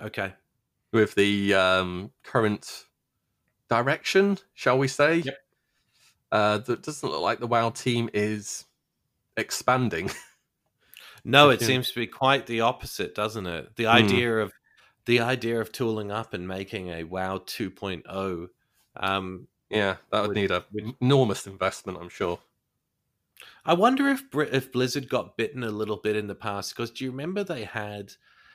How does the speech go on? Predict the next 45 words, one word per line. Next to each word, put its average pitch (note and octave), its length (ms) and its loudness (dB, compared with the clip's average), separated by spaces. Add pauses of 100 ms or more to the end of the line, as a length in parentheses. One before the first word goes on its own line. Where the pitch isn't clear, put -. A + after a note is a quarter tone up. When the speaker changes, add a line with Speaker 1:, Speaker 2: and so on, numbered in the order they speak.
(320)
Speaker 1:
um, F#2+ 500 -4 (180)
they C3+ 140 2
had D#3+ 220 -6
a G3+ 60 -6
couple C3+ 460 -6
of G#2+ 260 -10
projects G2 580 -8
that, - 260 -8 (100)
that - 240 -6
tanked, A#2+ 400 -8
didn't A2+ 240 -8
they? F2 180 -6
They G2+ 160 -6
had A#2 220 -8
one G#2+ 340 -6
where G2 120 -4
they F#2 180 -6
were F#2 160 -6
saying, F#2 540 -8 (840)
"Oh, G#2+ 340 -10
what D3 240 -6
did D#3 120 -8
it?" - 160 -10
I B2 80 0
think D#3+ 460 -10
it B2 180 -2
ended A#2 260 -4
up G#2 180 -2
becoming A#2 540 -4
sort G2+ 200 -2
of, G2 160 -6
they G2 200 -4 (400)
trimmed A2 320 -4
it G2+ 100 -4
and F#2+ 120 -14
tuned G#2+ 300 -6
it F2+ 60 -8
into G2+ 180 -10
Overwatch, G#2+ 540 -6
but G#2+ 160 -6
they A#2+ 140 0
Speaker 2:
Mm, - 40 -2
Speaker 1:
did B2 300 2
Speaker 2:
Titan. - 20 -8
Speaker 1:
say G#2 540 -4